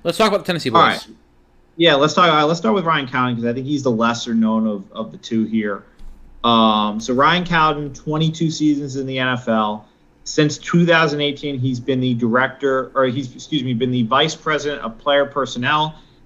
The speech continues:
Speaker 2: and he originally joined the franchise of Tennessee, I'm reading right from the website, as the director of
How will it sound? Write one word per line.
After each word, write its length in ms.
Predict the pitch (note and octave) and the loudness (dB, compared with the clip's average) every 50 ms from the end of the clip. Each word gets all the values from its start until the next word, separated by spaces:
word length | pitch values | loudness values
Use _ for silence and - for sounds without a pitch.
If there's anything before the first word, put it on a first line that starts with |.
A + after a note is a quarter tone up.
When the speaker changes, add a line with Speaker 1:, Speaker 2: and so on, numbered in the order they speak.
| _ - | _ -4
Speaker 2:
and 100 | C3 B2+ | -2 2
he 160 | C3+ C#3+ C#3 | 4 4 4
originally 580 | C3 A#2+ A2+ B2 C#3+ D3+ D3 D3 D#3+ D#3+ D3+ C3+ | 4 4 4 4 4 4 2 0 -4 -4 -4 -4
joined 300 | B2+ B2+ C#3 C3+ C3+ C3 | -2 -2 -2 -2 -2 -4
the 60 | B2 | -4
franchise 760 | A#2+ - C3 B2+ B2 A#2 - C3 B2 B2 A#2+ A#2+ A#2 A2+ - | -4 -4 -4 -2 -2 -2 -2 -2 0 0 0 0 -2 -4 -8
of 160 | - A#2 A2+ | -12 -20 -18
Tennessee, 460 | - - B2+ B2 A#2+ A2+ - - A#2+ A#2 | -12 -8 -6 -6 -6 -6 -6 -6 -4 -2
I'm 100 | A#2 A2+ | -2 0
reading 240 | A2 A2 A2 A2 | 0 0 0 0
right 160 | G#2+ A2 A2 G#2+ | -2 -4 -6 -8
from 100 | - - | -10 -10
the 80 | A2 | -6
website, 420 | A2 A2+ A2 A2 - A#2 A2 G2 - | -4 -4 -4 -4 -4 -6 -8 -8 -8
as 380 | - A#2 A#2 A2+ A2+ A2 A2+ A2 | -6 -6 -4 -4 -4 -6 -8 -6
the 280 | A2+ A#2 A2+ A2 A2 A2 - - _ _ - | -2 0 0 0 0 -2 -6 -16 _ _ -2
director 680 | B2+ B2 A#2 A2+ A#2+ C#3+ D#3 E3 E3 - - C3+ B2 - | 0 0 2 2 2 2 2 0 -2 -2 -2 -2 -2 -2
of 280 | - A#2 A2 G#2 - | -4 -6 -8 -8 -10